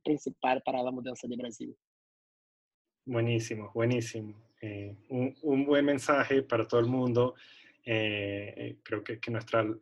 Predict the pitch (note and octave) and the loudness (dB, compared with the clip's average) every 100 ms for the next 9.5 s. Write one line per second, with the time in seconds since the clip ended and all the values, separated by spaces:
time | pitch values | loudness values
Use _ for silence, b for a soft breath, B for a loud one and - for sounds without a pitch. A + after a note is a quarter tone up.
0 | _ A2 G#2 A2 A2 - A#2 A2+ A2 A2+ | _ -2 0 2 0 0 -2 0 0 -2
1 | - A2+ A2+ A2 G2+ G2+ G2+ B2 A#2 A#2 | -2 -2 0 -2 0 -4 0 4 4 4
2 | b b b b _ _ A#2 A2+ G#2+ G#2+ | b b b b _ _ 2 4 4 2
3 | - - A2+ A#2 A#2 D3 D3+ C#3 D#3 D#3+ | 0 2 4 6 4 4 6 6 6 6
4 | D3+ - C3 B2 A#2+ A#2 A2+ A2+ A2+ A#2 | 6 4 2 2 4 4 2 2 0 -4
5 | A#2 C3 A#2 A#2+ D#3+ D#3 D#3+ D#3 C#3 - | -8 -8 2 4 6 6 8 8 8 4
6 | - - A2+ G#2+ G#2 G#2 G#2 A#2+ A2 G#2+ | -6 -4 -4 -4 -8 -12 -12 -10 -8 -6
7 | A2 A#2 B2+ D3 C3+ C3 - A#2+ A2+ G2+ | -4 0 4 4 2 -4 -12 -6 -6 -4
8 | B2+ - b b b b _ _ _ A#2+ | -8 -12 b b b b _ _ _ 0
9 | A2+ A2 G#2 G2+ | 2 2 -2 -6